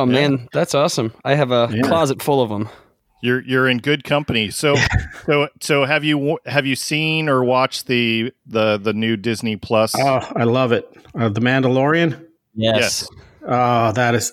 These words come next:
Speaker 3: uh, Baby Yoda is the cutest thing ever in the world.
Speaker 2: Yeah, it's really
Speaker 1: Okay.
Speaker 2: cool show. I'm so surprised at how they can set, like, such a cool tone with the lead character who you never see his face, and you can't,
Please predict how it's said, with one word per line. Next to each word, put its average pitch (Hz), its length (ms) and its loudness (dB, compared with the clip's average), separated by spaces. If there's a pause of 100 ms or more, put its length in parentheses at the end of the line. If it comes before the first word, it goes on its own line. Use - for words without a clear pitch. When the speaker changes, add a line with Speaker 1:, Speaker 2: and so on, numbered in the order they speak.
Speaker 3:
uh, 139 200 2
Baby 147 360 0
Yoda 135 220 2
is 123 240 2
the 110 60 0
cutest 127 500 -2
thing 117 340 0
ever 117 640 0
in 110 120 -2
the 107 100 2
world. 104 500 0 (540)
Speaker 2:
Yeah, 226 220 0
it's 160 180 -2
really 294 200 0
Speaker 1:
Okay. 208 120 0
Speaker 2:
cool 202 160 2
show. 175 380 0
I'm 151 160 2
so 214 200 0
surprised 151 640 0
at 113 80 2
how 123 480 2 (380)
they 127 160 0
can 113 160 2
set, - 360 0
like, 107 200 0
such 120 220 2
a 107 60 0
cool 113 320 0
tone 107 680 2
with 101 160 -6
the 95 100 0
lead 104 220 0
character 101 420 0
who 92 60 -4 (500)
you 95 80 -8
never 95 240 0
see - 180 -2
his 87 140 -4
face, 98 360 0
and 95 80 0
you 98 80 0
can't, 110 360 -2